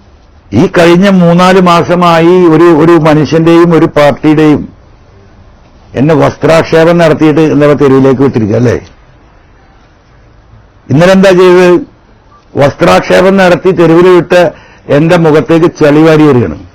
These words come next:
അത് കാണുന്നുണ്ടല്ലോ എല്ലാം. ഇന്നലെ അദ്ദേഹത്തിന്റെ തീരുമാനം എന്താ? എന്നെ ദയ-, ദയാവധത്തിന് വിട്ടിരിക്കുകയാണ്.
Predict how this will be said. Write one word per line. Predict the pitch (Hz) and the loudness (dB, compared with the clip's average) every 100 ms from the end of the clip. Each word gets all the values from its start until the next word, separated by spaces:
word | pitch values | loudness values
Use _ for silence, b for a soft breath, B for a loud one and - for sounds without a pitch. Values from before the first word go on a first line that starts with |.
| - | -8
അത് | 127 | -4
കാണുന്നുണ്ടല്ലോ | 160 165 190 196 190 185 | -2 -2 -2 -2 0 0
എല്ലാം. | 180 180 160 254 - _ _ _ _ _ _ _ _ _ _ _ _ _ _ _ _ _ _ _ _ _ _ _ _ _ - | 2 0 -2 -8 -20 _ _ _ _ _ _ _ _ _ _ _ _ _ _ _ _ _ _ _ _ _ _ _ _ _ -10
ഇന്നലെ | 135 170 | -4 -2
അദ്ദേഹത്തിന്റെ | 180 190 180 190 | 0 0 0 0
തീരുമാനം | 190 185 175 185 | 2 2 2 0
എന്താ? | 185 175 156 - | 0 0 -2 -2
എന്നെ | 139 160 | -4 -2
ദയ-, | 143 143 | -2 -2
ദയാവധത്തിന് | 123 135 139 147 156 156 147 156 | -4 -2 0 2 0 -2 -4 -4
വിട്ടിരിക്കുകയാണ്. | 147 113 98 82 | -4 -4 -6 -8